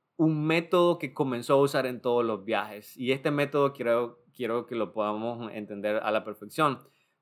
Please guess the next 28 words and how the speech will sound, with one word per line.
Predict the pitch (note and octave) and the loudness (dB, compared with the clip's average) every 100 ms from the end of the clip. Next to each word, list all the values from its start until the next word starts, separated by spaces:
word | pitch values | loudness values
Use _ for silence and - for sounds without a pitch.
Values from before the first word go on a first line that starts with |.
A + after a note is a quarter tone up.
| _ | _
Pablo | D3+ F#3 | 10 10
predicó | G3+ F3 C#3+ D#3 | 6 4 4 2
en | D#3 | 2
las | E3 | 2
ciudades | D#3+ C3 B2 B2+ G#2+ G#2+ - - - _ - | 0 4 8 8 6 0 -12 -16 -20 _ -2
y | D#3+ | 4
a | D3 | 6
los | C#3+ C#3 | 6 2
creyentes | C#3 B2 B2 E3 F#3+ F#3 | 0 0 2 0 0 0
los | F3 D3 | 0 -2
animó | C3 B2 A#2+ D3 D3 C3 | -4 -6 -2 0 0 0
a | A#2+ - | -4 0
predicar | B2+ A#2 A2+ - B2+ | -2 0 -2 -2 -2
en | C3 | 0
los | A#2 G#2 | -4 -10
pueblos | _ C3+ A#2 F#2+ - - _ _ _ - | _ 2 2 -2 -14 -20 _ _ _ -4
y | B2 | -2
en | A2+ | 0
las | G#2+ | -2
zonas | A#2 A#2 | -4 -4
rurales, | A2 G#2 G#2 G2+ F#2+ | -4 0 0 0 -4
con | - A#2 | -10 -6
el | A2 | -6
fin | - C3+ | -6 -4
de | C#3+ | -2
ganarles | D3 A#2 G#2+ A#2+ B2 | -2 -2 -4 -6 -6
para | G#2+ F#2 | -8 -8
Cristo. | - D3 D3 A#2+ | -4 -4 -4 -8